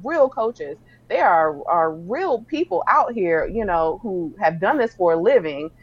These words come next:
in a corporate structure or a nonprofit structure, and they just wanna be free. <laughs> And they have this knowledge and they wanna give it to the people, but they're kinda not trusting.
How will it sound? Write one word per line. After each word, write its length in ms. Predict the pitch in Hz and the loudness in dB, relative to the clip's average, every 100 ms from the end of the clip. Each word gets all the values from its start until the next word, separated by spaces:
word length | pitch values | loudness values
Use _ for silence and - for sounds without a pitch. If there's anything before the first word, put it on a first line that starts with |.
| - _ | -20 _
in 160 | 180 165 | 0 0
a 80 | |
corporate 420 | 160 262 285 190 - | 4 4 4 2 -6
structure 480 | - 160 - 175 | -2 -2 -2 -2
or 180 | 170 165 | 0 0
a 40 | 165 | 2
nonprofit 600 | 180 175 240 285 - - | 2 4 2 2 0 -6
structure, 460 | - 139 - 151 - | -4 -6 -4 -6 -2
and 140 | 170 | 0
they 120 | 190 | 2
just 220 | 269 180 180 | 2 -2 0
wanna 240 | 175 160 | -2 -2
be 140 | 151 | -4
free. 520 | 175 381 320 170 226 - | -4 2 4 4 2 2
<laughs> 640 | 330 302 - - - 349 - _ - - _ | 2 2 2 0 2 0 0 _ -20 -20 _
And 160 | 208 220 | 4 6
they 120 | 277 | 6
have 240 | 330 247 | 6 6
this 160 | 240 247 | 6 4
knowledge 480 | 240 262 302 214 208 | 4 6 6 4 0
and 120 | 196 208 | -2 0
they 120 | 202 | 2
wanna 280 | 220 285 254 | 4 4 4
give 220 | 247 285 | 0 -4
it 80 | 247 | -4
to 100 | 269 | -4
the 80 | |
people, 460 | 226 311 339 190 185 | -2 -2 -2 0 2
but 140 | 175 | 2
they're 100 | 170 | -2
kinda 240 | 185 277 262 | 2 4 4
not 240 | 254 190 | 2 0
trusting. 600 | - 277 415 - 170 165 | 0 0 0 -4 -4 -4